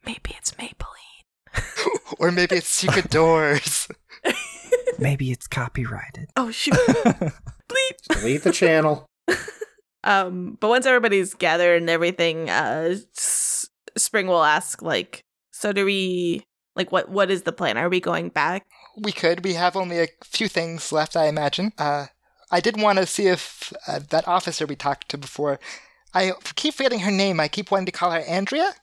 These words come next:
Speaker 2: but I know that's
Speaker 3: An-,
Speaker 2: not correct.
Speaker 3: Andira Pauldreen.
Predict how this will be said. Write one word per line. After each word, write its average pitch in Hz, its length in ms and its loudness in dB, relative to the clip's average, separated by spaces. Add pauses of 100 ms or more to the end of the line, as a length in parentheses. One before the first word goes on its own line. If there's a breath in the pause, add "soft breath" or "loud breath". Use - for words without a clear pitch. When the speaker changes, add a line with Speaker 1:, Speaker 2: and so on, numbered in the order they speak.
(140)
Speaker 2:
but - 100 0
I 190 60 4
know 196 140 4
that's 202 180 4
Speaker 3:
An-, 123 40 2
Speaker 2:
not 135 280 2
correct. 151 360 0
Speaker 3:
Andira 135 920 6 (180)
Pauldreen. 110 840 0